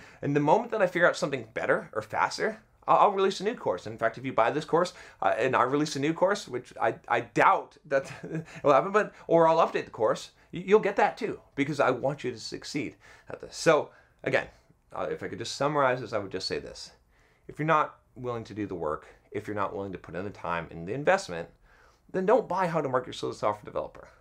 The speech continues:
because I don't want to give you a refund on it because you couldn't hack it. Uh, th-, that, that, to me, like I said, that's the worst, because I, <laughs> it just feels so bad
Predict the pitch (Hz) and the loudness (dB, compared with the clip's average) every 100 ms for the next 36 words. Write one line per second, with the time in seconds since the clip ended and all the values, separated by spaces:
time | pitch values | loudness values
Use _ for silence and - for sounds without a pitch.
0 | _ 135 147 185 170 151 139 131 123 110 | _ -8 -4 -4 -4 -6 -6 -6 -6 -8
1 | - 95 98 95 90 90 82 85 82 - | -6 -6 -6 -4 -4 -2 -2 -4 -4 -8
2 | - - - 104 110 107 107 - - 95 | -20 -14 -10 -4 -2 -2 -6 -14 -16 -16
3 | 107 131 107 87 - - 87 - - - | -12 -10 -8 -10 -16 -14 -12 -12 -18 -20
4 | _ - - 107 - 170 165 165 202 208 | _ -8 -6 -6 -8 -12 -12 0 2 4
5 | 214 240 - - - - - 175 180 175 | 4 2 -2 -18 -20 -4 0 2 0 0
6 | 170 147 135 - - - _ _ _ - | 0 0 2 -2 -2 -10 _ _ _ -8
7 | 175 190 - 185 131 123 - - - 139 | -4 -4 0 0 2 -2 -4 -14 -10 -6
8 | 151 147 - 131 - - - 151 - - | -6 -6 -4 -4 -4 -8 -12 -20 -14 -6
9 | 147 190 - 214 220 226 165 160 151 143 | -2 -2 0 2 4 4 4 4 4 4
10 | 127 | 0